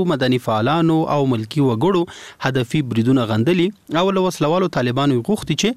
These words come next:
هدفي وژنې ودروي. په افغانستان کې د یادو هیوادونو د استازوالیو له لوري په ګډه خپره شوې اعلامیه کې د ډېری ملکي مرګ ژوبلې عاملین طالبان او بېلابېلې تروریستي ډلې یادې شوي دي.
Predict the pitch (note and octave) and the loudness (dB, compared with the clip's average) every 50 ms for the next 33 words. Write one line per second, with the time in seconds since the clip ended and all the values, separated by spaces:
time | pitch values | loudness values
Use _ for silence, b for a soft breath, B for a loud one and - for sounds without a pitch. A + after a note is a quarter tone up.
0 | B B B B B - A#2 A2+ G#2 - C3+ B2 A#2 A2 G#2+ B2+ B2 C3 A#2+ A2 | B B B B B -4 -2 -2 0 2 2 2 2 2 2 2 2 2 2 0
1 | A2 G2 G#2+ G#2+ A2+ A2+ B2 B2 A2+ b b b b b b - E3+ E3+ E3 - | 0 -2 -2 0 2 2 2 0 0 b b b b b b 0 0 0 0 0
2 | F#3+ F#3+ F3+ - G#3+ G#3+ G#3 - G3+ F#3 F#3 F3+ F#3 F#3 F3 F3 D#3 D#3+ D#3 D#3 | -2 -2 0 0 -2 -2 0 -2 -2 0 2 2 2 2 0 2 2 2 2 0
3 | D3 C#3 D#3 E3 E3 D#3 C#3+ C#3+ - A#2+ A2+ - C3+ B2 A#2 A#2+ B2+ C3 D3+ E3+ | 0 0 2 0 0 0 0 -2 -2 -2 -4 -2 -2 -2 0 0 0 2 2 2
4 | F#3 F#3 F#3 F3 D#3 C#3+ C#3+ D3 D#3+ F3 E3 E3+ E3+ D#3+ - - C3 C3 B2 A#2+ | 2 2 0 2 2 2 2 2 2 2 2 2 -2 -2 -2 -2 -2 -2 0 0
5 | D#3+ F3+ F3+ F3+ E3 - - C3 A#2+ B2 A#2 - - E3 D#3+ D#3+ D#3 D#3 - B2+ | -2 0 0 -2 -4 -4 -4 -2 0 0 0 0 0 0 2 2 0 0 0 0
6 | A#2+ A#2 A2+ A2+ B2+ F3 G3 G3 - E3 G3+ A3 B B B B B B B2+ B2 | 0 0 0 2 2 0 0 0 0 0 -2 -2 B B B B B B -4 0
7 | C#3+ D3 D3 D3 D#3+ E3+ F3 G3+ A3 G#3+ G3 E3+ D3+ C#3+ - - F3+ F3+ E3+ D3 | 0 0 2 2 0 2 2 0 0 0 0 0 0 -2 -2 -2 0 2 2 0
8 | C#3 A#2+ A2+ A2 E3+ F#3 F3 D#3+ D#3+ - - B2 B2+ B2 B2 C#3 D#3+ F3+ E3 A#2+ | 0 -2 -2 0 0 0 2 0 -2 -2 -2 0 2 2 2 4 2 2 2 0
9 | - B2+ A#2 A2+ A2+ A#2 D3+ F3 G3 G#3 G#3+ - G#3+ A3+ A3+ G#3 G#3+ F3 C3+ A#2 | 0 -2 -2 -2 0 0 0 0 0 0 0 0 0 0 2 2 0 0 0 0
10 | A2 B2 C3 D3 D#3+ F3 F3+ F3+ E3 - - C#3+ B2+ A#2+ A#2 A2 A2+ A2 - - | 0 0 0 2 2 2 0 0 -2 -2 -2 0 0 2 2 2 2 0 -2 -2
11 | - D3+ D3+ C#3 A2 B2 D3+ D#3+ C#3+ A2+ G#2+ - G#2+ A2 G#2+ G#2 G#2+ - - G#2 | -2 0 0 0 0 -2 0 0 0 -2 -2 -2 -2 -2 -2 -2 -2 -2 0 0
12 | G#2 G#2 G#2+ G#2+ B2 A#2+ | 0 0 2 2 2 0